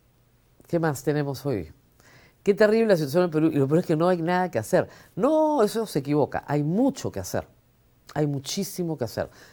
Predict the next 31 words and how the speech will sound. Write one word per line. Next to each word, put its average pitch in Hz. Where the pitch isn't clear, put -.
Primero, 220
informarse. 110
Estar 120
al 101
día 185
en 101
la 101
información. 101
Si -
un 190
programa 185
como 165
este 151
no 113
le 139
explica 156
a -
usted 120
lo 101
que 101
está 123
pasando 135
con 113
la 101
detención 101
preliminar, 127
probablemente 180
usted 185
no 165
estaría 143
enterado. 110